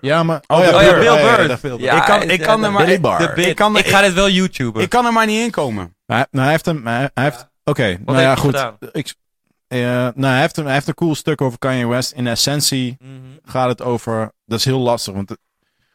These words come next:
Speaker 1: het heeft ook wat te maken met racisme en zo. Dus als
Speaker 2: Ja.
Speaker 1: je een ding
Speaker 3: Ja.
Speaker 1: gaat
Speaker 3: Ik
Speaker 1: navertellen,
Speaker 2: weet ook bijna
Speaker 1: kan het
Speaker 2: zeker dat ik het al kut vind. Nu al.
Speaker 3: Ik ben
Speaker 1: Ja?
Speaker 3: heel benieuwd.
Speaker 2: Ja, ik
Speaker 3: Ik,
Speaker 2: vind
Speaker 3: ik,
Speaker 2: wel vet dat je het gaat vertellen, sorry.
Speaker 3: ik heb nu het vermoeden dat het best wel iets positiefs zegt over de,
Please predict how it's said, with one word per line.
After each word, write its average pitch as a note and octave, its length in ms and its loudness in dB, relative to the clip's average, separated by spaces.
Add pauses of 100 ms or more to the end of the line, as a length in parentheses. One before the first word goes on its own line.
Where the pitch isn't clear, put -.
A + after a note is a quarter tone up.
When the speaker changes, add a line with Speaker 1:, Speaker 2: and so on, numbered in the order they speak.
(240)
Speaker 1:
het - 100 -20
heeft A#2 200 -4
ook A#2 100 -6
wat A#2 180 -4
te - 100 -6
maken A2+ 240 -2
met G#2 100 -4
racisme G#2+ 460 -2
en F#2+ 80 -4
zo. F#2+ 120 -2
Dus F#2+ 140 -6
als G2+ 120 -2
Speaker 2:
Ja. B2+ 100 0
Speaker 1:
je G#2 60 2
een G2+ 100 -4
ding A#2 180 -2
Speaker 3:
Ja. A2+ 60 -2
Speaker 1:
gaat G#2 120 0
Speaker 3:
Ik G#2 60 -2
Speaker 1:
navertellen, D3 560 2
Speaker 2:
weet F#3+ 100 6
ook A#3+ 140 2
bijna B3+ 240 4
Speaker 1:
kan - 80 6
het F#3+ 120 4
Speaker 2:
zeker A#3 200 0
dat G#3+ 120 0
ik G3+ 80 -4
het F#3+ 100 -4
al F3 120 -2
kut E3+ 220 -6
vind. F#2+ 260 -8 (280)
Nu E3 240 -4
al. F2+ 280 -6 (680)
Speaker 3:
Ik B3+ 120 -2
ben C4 120 2
Speaker 1:
Ja? C#3 80 6
Speaker 3:
heel G#3 80 4
benieuwd. A3 280 2
Speaker 2:
Ja, C#3+ 100 4
ik C#3+ 60 4
Speaker 3:
Ik, C#3+ 60 0
Speaker 2:
vind F3+ 120 0
Speaker 3:
ik, F#3+ 60 4
Speaker 2:
wel B3 100 6
vet A#3 160 0
dat G#3 80 0
je F#3 60 -2
het F3 100 -2
gaat F#3 100 2
vertellen, C#3 280 -4
sorry. A2 240 -4
Speaker 3:
ik A3+ 140 0
heb B3 140 2
nu G3 180 2
het F#3 120 -2
vermoeden F#3 420 2
dat F3 120 2
het E3+ 120 -2
best F3 200 2
wel F3+ 120 -2
iets E3 120 -2
positiefs F3+ 640 -2
zegt A#2 300 -2
over A2+ 380 -2
de, E2 180 -10